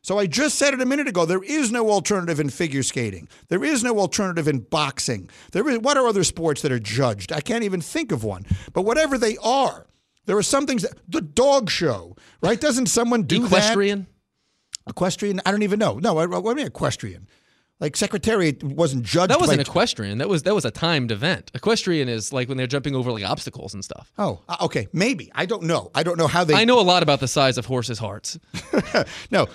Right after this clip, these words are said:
Speaker 1: no, no. Okay, fair enough. But don't sidetrack me from a serious conversation.
Speaker 2: Mm.
Speaker 1: Like, this is not right. So if you're those Florida, and, and, and, and they, they know it themselves because Florida State is now playing Georgia.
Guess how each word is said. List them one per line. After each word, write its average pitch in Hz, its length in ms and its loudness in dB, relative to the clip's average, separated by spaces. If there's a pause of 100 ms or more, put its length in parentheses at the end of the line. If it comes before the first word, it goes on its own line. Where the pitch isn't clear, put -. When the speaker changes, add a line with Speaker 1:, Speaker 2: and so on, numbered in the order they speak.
Speaker 1:
no, 175 120 0
no. 165 60 4
Okay, 147 300 -2
fair 220 200 0
enough. 156 220 -2
But 170 100 0
don't 262 180 2
sidetrack 170 560 2
me 127 120 0
from 131 180 -2
a 131 60 2
serious 156 400 0
conversation. 156 680 -2
Speaker 2:
Mm. 127 240 -4 (460)
Speaker 1:
Like, 247 100 -2
this 294 180 -2
is 226 140 0
not 269 300 -2
right. 302 360 0 (720)
So - 120 -4
if 240 100 0
you're 349 140 -4
those 302 200 0
Florida, 269 380 2
and, 254 140 -4
and, 269 160 -2
and, 262 160 -4
and 262 200 0
they, 240 200 0 (100)
they 240 220 0
know 330 300 2
it 254 100 -2
themselves 180 800 0 (260)
because 185 300 0
Florida 269 400 0
State 214 260 0
is 170 120 2
now 170 180 0
playing 226 540 -2
Georgia. 139 600 2